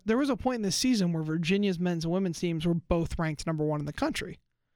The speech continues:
The A C C for men's and women's soccer is the best conference for both of them, frankly.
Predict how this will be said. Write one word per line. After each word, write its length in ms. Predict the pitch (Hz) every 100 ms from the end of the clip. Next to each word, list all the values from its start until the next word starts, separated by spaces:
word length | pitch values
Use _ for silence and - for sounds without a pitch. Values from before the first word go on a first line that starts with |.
| _ _ _ - - -
The 120 | 214
A 100 | 214
C 140 | - 220
C 200 | - 196
for 140 | 190
men's 240 | 180 175
and 60 | 165
women's 220 | 160 160
soccer 280 | 226 226 180
is 120 | 170
the 80 | 175
best 200 | 160 -
conference 380 | 175 156 151 -
for 80 | 160
both 260 | 180 170
of 80 | 156
them, 160 | 175 160
frankly. 460 | 156 147 - -